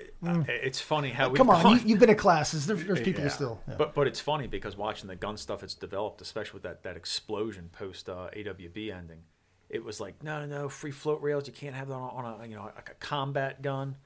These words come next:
Speaker 2: You, you've gotta have, like, a fixed, fixed, uh, the handguard drop in," and now it's everybody just assumes free float rail.
Speaker 1: Yeah.
Speaker 2: And that's,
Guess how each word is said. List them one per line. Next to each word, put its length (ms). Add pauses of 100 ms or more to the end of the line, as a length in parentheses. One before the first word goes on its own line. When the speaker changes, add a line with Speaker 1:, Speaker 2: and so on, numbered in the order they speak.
(880)
Speaker 2:
You, 140
you've 100
gotta 220
have, 240
like, 140
a 60
fixed, 560 (160)
fixed, 360
uh, 140
the 80
handguard 560
drop 340
in," 80
and 100
now 280
it's 160
everybody 240
just 160
assumes 360
free 200
float 320
rail. 120
Speaker 1:
Yeah. 120
Speaker 2:
And 80
that's, 420